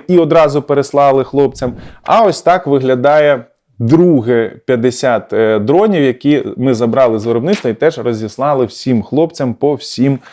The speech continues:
вище зазначеним бригадам. І я вам показую чеки, як ми робили проплати. Виробництво було в Україні, тому роб-, намагались робити все швидко, забирали, відправляли.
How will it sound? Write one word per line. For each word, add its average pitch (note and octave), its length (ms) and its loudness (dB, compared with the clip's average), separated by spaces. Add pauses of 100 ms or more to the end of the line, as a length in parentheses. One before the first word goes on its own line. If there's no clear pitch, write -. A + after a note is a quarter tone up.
(240)
вище C3 420 2
зазначеним B2 600 -2
бригадам. C3 560 -2
І A#2+ 120 0
я C3+ 120 6
вам C3+ 180 0
показую A#2+ 520 0
чеки, C3+ 560 -2 (920)
як D3+ 320 0
ми B2+ 120 -2
робили B2 400 2
проплати. D3+ 640 0
Виробництво B2 840 -4
було A2+ 420 -2
в G#2 100 -4
Україні, E3 580 0
тому C3 380 -4
роб-, A#2+ 320 -2
намагались A#2+ 500 -2
робити A2+ 320 -2
все A2 200 -6
швидко, G3+ 380 -2
забирали, B2 640 0
відправляли. A#2+ 840 0